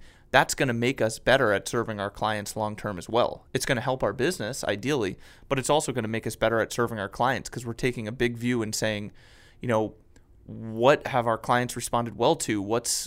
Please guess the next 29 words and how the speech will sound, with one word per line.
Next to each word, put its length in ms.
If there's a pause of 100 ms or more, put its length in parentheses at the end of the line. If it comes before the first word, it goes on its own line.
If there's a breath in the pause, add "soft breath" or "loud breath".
what's, 480 (280)
what's 340
been 180
positive 480
for 220
us?" 140
And 80
we 60
can 140
take 220
that 100
and 100
apply 300
it 120
to 120
other 340
clients 500
and, 300
and 180
take 180
these 220
lessons 360
learned, 340
as 120
opposed 360
to 80
just, 360 (720 loud breath)
you 100
know, 220